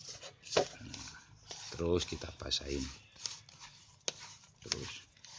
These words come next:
baru kita kepal-kepal sampai dia benar-benar kalis. Dia mintanya yang kalis.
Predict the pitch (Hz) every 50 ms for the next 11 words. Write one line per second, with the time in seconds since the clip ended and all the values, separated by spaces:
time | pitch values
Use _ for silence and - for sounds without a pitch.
0 | - - - - - - - - - - - - - - - - - - - -
1 | - - - - - - - - - - - - - - - - - - - -
2 | - - - - - - - - - - - - - - - - - - - -
3 | - - - 69 73 76 71 69 78 - 73 73 69 58 - - - - - -
4 | - 71 69 67 65 - - 65 60 57 - - - - - - - - - -
5 | - - - - - - - - - - - - - - - - 80 76 69 -
6 | - - - - - - 76 80 80 - - 78 73 69 - 73 73 76 71 -
7 | - 67 69 69 67 64 - - - - - _ - - - - - - - -
8 | - - - - - - - - - - - - - - - - - - 78 80
9 | 73 73 78 78 80 - 80 87 85 85 85 82 80 78 71 69 73 73 - -
10 | -